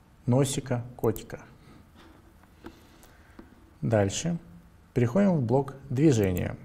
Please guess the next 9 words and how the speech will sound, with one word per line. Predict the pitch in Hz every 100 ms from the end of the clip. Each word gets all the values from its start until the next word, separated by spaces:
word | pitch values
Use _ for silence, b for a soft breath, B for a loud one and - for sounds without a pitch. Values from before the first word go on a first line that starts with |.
| - - - - - - - - _ b b b b b -
Мы | 147
рисуем | 123 120 107
квадрат | 113 107 107 - - -
сто | - - 107 98 - - - - - _ -
пикселей, | 156 - 185 180 - - -
поэтому | 110 - 98
берём | 98 101 101 95
блок | 98 95 - - -
«Идти» | 123 - 107 92